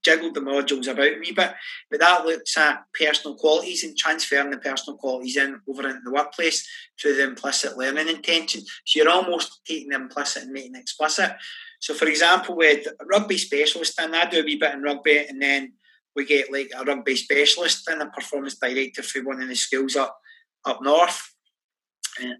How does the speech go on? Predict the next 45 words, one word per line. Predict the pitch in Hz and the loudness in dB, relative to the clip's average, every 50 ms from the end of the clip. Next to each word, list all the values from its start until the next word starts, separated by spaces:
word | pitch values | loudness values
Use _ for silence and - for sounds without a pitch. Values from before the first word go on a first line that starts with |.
| - 143 | -4 -2
absolutely | 151 151 147 - - 139 131 117 | -2 -2 -2 -4 -6 -6 -8 -8
fantastic | - 139 120 - 151 139 139 - - - 120 - _ | -12 -12 -6 -2 0 0 0 0 -2 -6 -8 -8 _
coach, | - - 165 185 190 - - - - - - - - - _ _ _ - | -4 -2 -2 -2 -2 -4 -2 4 6 6 6 6 2 -10 _ _ _ -10
but | 139 123 - | -8 -6 -4
also | 135 139 135 - - 135 120 | -4 -4 -2 -2 -4 -4 -4
a | - | -4
teacher | - 156 151 - - - 175 - - - _ _ - - | -6 -6 0 2 6 6 6 4 2 -6 _ _ -10 -8
of | 170 151 | -4 2
rugby. | 165 165 160 160 - 170 151 - - - - - - - _ _ _ - | 4 4 4 4 4 2 2 2 0 -12 -20 -20 -20 -20 _ _ _ -18
And | - - | -10 -4
he | - 196 202 202 | 0 2 2 2
comes | - 214 196 - | 0 -2 0 2
in | 170 165 165 | 2 2 0
and | 160 156 | 0 0
works | 151 156 151 151 - | 0 0 0 0 -2
with | - 160 | 2 2
them. | 156 147 147 147 147 | 2 2 0 -6 -8
And | 147 147 156 | -8 -4 0
then | 170 180 185 196 196 196 190 - - - | 2 4 4 4 4 2 -6 -8 -8 -4
I | 165 165 160 | -2 -2 -2
take | 151 - - 165 147 - 160 | -2 -4 -6 -6 -6 -4 -4
over | 156 151 156 156 | -4 0 0 0
and | 151 147 143 - | -2 -2 -4 -10
say | - - - - - 151 147 147 147 | -12 -10 -6 0 4 4 4 4 2
to | - 147 | -4 -4
the | 147 | -2
students, | 143 - - 156 151 147 - | -2 -2 -2 -2 -2 0 0
"Right, | 147 143 135 - | 0 0 -2 -4
think | - - 180 202 208 202 233 | -2 2 2 4 4 2 4
about | 214 220 214 220 | 4 4 2 4
this | 160 160 160 - - - - - - - - _ _ _ _ - | 2 0 0 0 -2 -6 -10 -20 -20 -20 -20 _ _ _ _ -8
in | 135 143 | -6 -4
the | 143 139 | -2 0
workplace. | 147 175 202 196 - - 214 196 180 - - - - - - _ _ _ _ _ _ _ _ _ _ _ _ _ _ _ _ _ _ _ - | 2 2 0 0 0 0 0 0 2 0 -2 -4 -6 -10 -14 _ _ _ _ _ _ _ _ _ _ _ _ _ _ _ _ _ _ _ 0
Okay, | 202 196 196 - - 196 185 185 175 175 | 2 2 2 2 4 4 4 4 2 0
you | 180 180 175 | -2 0 0
maybe | 175 165 165 165 | 0 -2 -2 -2
don't | 165 165 165 147 | -2 -4 -4 -4
want | 147 165 165 - | -6 -6 -6 -8
to | - 160 | -10 -6
go | 143 151 156 | -2 -2 -2
in | 156 147 | -2 -2
and | 143 139 135 | -6 -8 -8
play | - - 151 135 | -6 -2 -2 -2
rugby. | 123 139 156 160 - - 135 143 160 - | 0 0 -2 -2 -2 -4 -4 -4 -4 -6